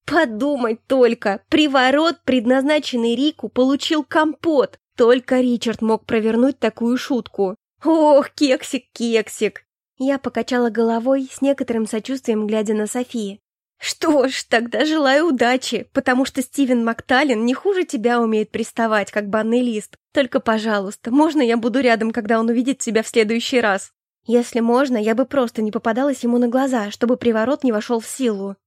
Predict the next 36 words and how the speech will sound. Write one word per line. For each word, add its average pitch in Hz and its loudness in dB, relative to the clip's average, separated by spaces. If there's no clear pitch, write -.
пробормотала 226 -2
принцесса. 214 -4
"А 277 2
может, 262 2
лучше 262 -2
просто 269 -2
честно 277 0
ему 247 2
признаться? 254 -2
Он 311 2
вправе 262 0
знать 233 0
о 208 2
том, 262 0
что 240 -2
случилось, 220 -4
ведь 262 0
вы 262 -2
всё 285 0
равно 277 2
рано 247 2
или 233 2
поздно 247 -2
встретитесь. 233 -6
А 269 -2
так, 254 -4
может, 285 4
уедет 285 0
куда-нибудь 226 0
в 214 -4
другую 233 0
страну, 262 -2
чтобы 277 -2
время 233 -2
исцелило 233 -4
его". 202 -4